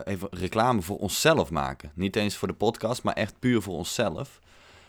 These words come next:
Eh, want wij gaan natuurlijk, eh, ja, we zeiden net, we hebben een baan. We gaan natuurlijk in een, in een stad wonen. We hebben een huis nodig.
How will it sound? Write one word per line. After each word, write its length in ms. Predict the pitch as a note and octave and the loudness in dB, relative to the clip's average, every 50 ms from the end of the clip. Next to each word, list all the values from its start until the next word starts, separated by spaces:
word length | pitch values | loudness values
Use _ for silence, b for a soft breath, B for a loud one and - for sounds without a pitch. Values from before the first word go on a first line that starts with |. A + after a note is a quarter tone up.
| b b b | b b b
Eh, 300 | - G#2 G#2 G#2 G#2 G2+ | 0 4 4 6 6 6
want 200 | F#2+ A2 A2 G2+ | 6 4 4 8
wij 280 | A2 A#2+ A#2+ A#2+ A#2 | 8 8 10 8 8
gaan 120 | G#2+ A2+ G#2+ | 6 4 2
natuurlijk, 480 | G#2 F#2 - A2+ G#2 G2 G2+ F#2+ - | 2 2 2 2 4 4 2 2 2
eh, 80 | G#2 G2 F#2 F2+ E2 D#2+ D2+ C#2+ C#2+ - | 2 2 4 4 2 2 0 0 0 0
ja, 80 | F2 F#2+ | -2 -2
we 60 | E2 | -2
zeiden 220 | F2+ G2+ A2+ A#2+ G2+ | -2 -2 0 0 -2
net, 100 | E2 D2+ | -2 -2
we 60 | F2 | -2
hebben 200 | E2+ D#2+ E2 E2 | -2 0 0 0
een 60 | D#2+ | 2
baan. 380 | D#2+ F#2+ A2 F#2+ F#2+ A2 A2 F2 | 2 4 4 2 2 0 -4 -6
We 80 | G2+ | -4
gaan 120 | - G2+ F#2 | -2 -2 -4
natuurlijk 340 | F2+ - F#2+ - - - _ _ - _ _ _ | -2 -2 -4 -4 -4 -14 _ _ -20 _ _ _
in 120 | F#2 F2+ | -2 -2
een, 80 | F2 D#2+ - - | -2 -4 -4 -4
in 100 | - F2+ | -2 -2
een 100 | E2 D2+ | -2 -2
stad 360 | - - - - A2 G2 - | -4 -2 2 2 2 2 0
wonen. 340 | D#2+ D2+ D2+ D2 D2 E2 A2+ C#3 - | -2 -2 -2 -2 -2 -4 -6 -8 -8
We 60 | _ - | _ -4
hebben 180 | D2+ D#2 D#2+ | -4 -2 -2
een 80 | D#2+ E2 | 0 2
huis 240 | F2+ F#2 F#2 E2+ - | 2 2 0 -2 -4
nodig. 440 | D#2+ C#2+ C#2 E2+ A2 A#2 - - | -4 -4 -4 -4 -6 -8 -12 -20